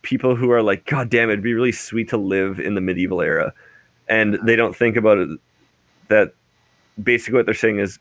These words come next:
"God, it'd be really sweet to have a life expectancy of thirty and have dysentery."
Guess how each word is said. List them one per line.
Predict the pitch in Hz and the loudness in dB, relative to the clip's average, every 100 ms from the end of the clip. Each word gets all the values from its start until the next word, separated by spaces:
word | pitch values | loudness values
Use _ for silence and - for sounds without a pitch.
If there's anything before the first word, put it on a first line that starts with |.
| _ | _
"God, | - 143 127 | 0 4 4
it'd | 117 | 2
be | 123 | 0
really | 104 113 123 | 0 0 0
sweet | - 117 120 | -2 -6 -4
to | 127 | -2
have | 117 | -2
a | |
life | 107 98 95 | 0 -2 -4
expectancy | - - 113 107 - | -8 -2 -2 -2 -4
of | 107 - | -4 -4
thirty | - 98 104 107 | -2 0 2 0
and | 110 | 0
have | 101 104 92 | -2 -2 -2
dysentery." | 98 - 98 87 85 80 - | -6 -4 -8 -6 -4 -4 -8